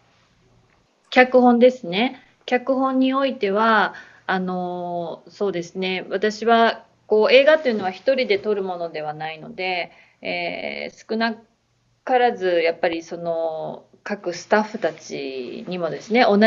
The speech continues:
じ私の思いを共有しなければいけない。そのための船で言えば航海図だと思うんですね。地図のようなもの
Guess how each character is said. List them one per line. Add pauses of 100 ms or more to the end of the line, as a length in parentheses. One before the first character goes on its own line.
じ
私
の
思
い
を
共
有
し
な
け
れ
ば
い
け
な
い。 (420)
そ
の
た
め
の (500)
船
で
言
え
ば
航
海
図
だ
と
思
う
ん
で
す
ね。
地
図
の
よ
う
な
も
の